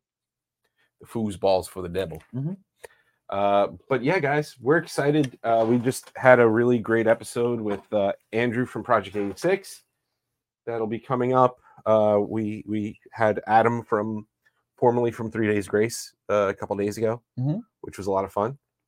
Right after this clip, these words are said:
Speaker 1: So we got some cool
Speaker 2: From
Speaker 1: episodes.
Speaker 2: Saint Ansonia.
Speaker 1: Uh, yeah, yeah,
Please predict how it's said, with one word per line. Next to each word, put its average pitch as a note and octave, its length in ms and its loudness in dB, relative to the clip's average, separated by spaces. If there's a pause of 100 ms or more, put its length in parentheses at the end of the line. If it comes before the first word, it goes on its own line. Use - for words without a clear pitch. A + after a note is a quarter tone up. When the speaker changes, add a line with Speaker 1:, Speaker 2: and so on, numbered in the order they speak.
(600)
Speaker 1:
So D3+ 100 0
we E3+ 60 8
got A3 100 10
some A3+ 120 -6
cool A#3+ 180 4
Speaker 2:
From A3+ 60 8
Speaker 1:
episodes. A2+ 540 -2
Speaker 2:
Saint B2+ 180 -4
Ansonia. G2+ 360 -8 (500)
Speaker 1:
Uh, A#2+ 340 10
yeah, A#2+ 100 4 (280)
yeah, G2 120 -2